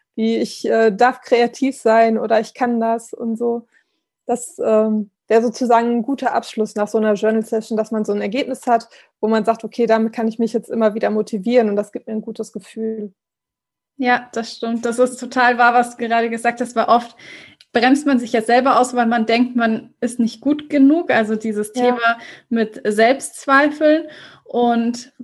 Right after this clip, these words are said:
Speaker 2: da man unbedingt möchte, dass dieser allererste Entwurf schon perfekt ist. Und das,
Speaker 1: Mhm.
Speaker 2: finde ich, hemmt dann auch manchmal so die Kreativität oder führt zu so einer Blockade. Und wenn man sich dann eben erlaubt, dass der erste Entwurf unperfekt sein darf, dann
Speaker 1: Ja.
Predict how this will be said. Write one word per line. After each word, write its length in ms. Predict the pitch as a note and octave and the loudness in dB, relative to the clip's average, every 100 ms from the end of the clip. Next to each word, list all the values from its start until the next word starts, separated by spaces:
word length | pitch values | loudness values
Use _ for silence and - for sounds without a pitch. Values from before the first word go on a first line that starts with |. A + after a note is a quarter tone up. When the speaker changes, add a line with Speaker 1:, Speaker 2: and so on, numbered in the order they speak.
| - - | -20 -10
Speaker 2:
da 200 | - A#3 | 0 2
man 200 | A3+ A#3+ | 4 2
unbedingt 480 | B3 B3 B3+ B3 A#3+ | 0 -4 -2 0 0
möchte, 300 | A#3+ C#4+ C#4 | 2 0 0
dass 200 | A#3+ A#3 | 0 0
dieser 320 | - A3 A#3+ | -2 -2 0
allererste 600 | - B3 B3 - A#3+ - - | 2 4 4 4 2 0 -2
Entwurf 420 | A3+ B3 C#4 D4 | -2 4 2 2
schon 440 | C#4 A#3+ A#3+ - _ | -4 -4 -6 -8 _
perfekt 580 | - B3 - D4 - - | -8 -4 0 0 0 -2
ist. 340 | - D#4 - | 0 0 -2
Und 360 | - A#3+ A#3 A3+ | -10 -6 -4 0
das, 160 | B3 B3 | -2 0
Speaker 1:
Mhm. 40 | |
Speaker 2:
finde 200 | C#4+ C4 | -2 -2
ich, 140 | B3+ | -2
hemmt 240 | C4 C#4 D4 | 2 2 2
dann 140 | A#3+ | 0
auch 140 | G#3+ - | -2 -2
manchmal 320 | A#3 A#3 A3+ | -4 -2 -2
so 120 | A3+ | -2
die 100 | G#3+ | -8
Kreativität 760 | - A#3 A3+ A3+ A3 A3+ C4+ C4+ | -2 0 0 -2 -6 -2 -2 0
oder 140 | A#3 | -2
führt 220 | A3 B3 - | -4 -8 -10
zu 80 | |
so 80 | - | -6
einer 160 | A3+ G#3+ | -2 -2
Blockade. 520 | G#3+ G#3+ - A#3 C4 | -2 -2 0 0 0
Und 60 | A3 | -2
wenn 100 | A3 | -2
man 140 | A3+ | -4
sich 140 | A#3+ | -6
dann 160 | B3 A#3+ | -8 -6
eben 300 | A3+ A3+ A3 - - - - - | -4 -4 -6 -10 -20 -20 -16 -2
erlaubt, 440 | G#3+ A#3+ D4 - | 2 4 4 4
dass 200 | A#3+ A#3 | 2 2
der 140 | A#3+ - | -2 2
erste 560 | A#3 A#3+ B3+ A3+ - _ _ - | 0 0 0 0 -2 _ _ 0
Entwurf 420 | A3+ - C4 B3+ - | 0 4 2 2 2
unperfekt 720 | D4 F4+ C4+ C4 A#3+ A3+ - | 0 2 -2 0 0 0 -2
sein 400 | - A3+ C#4+ D#4 | 0 4 6 4
darf, 440 | G#3+ G3 C4 E4 - - - - - | 4 4 2 0 -8 -20 -20 -6 2
dann 240 | B3 B3 | 6 6
Speaker 1:
Ja. 180 | B3+ | 4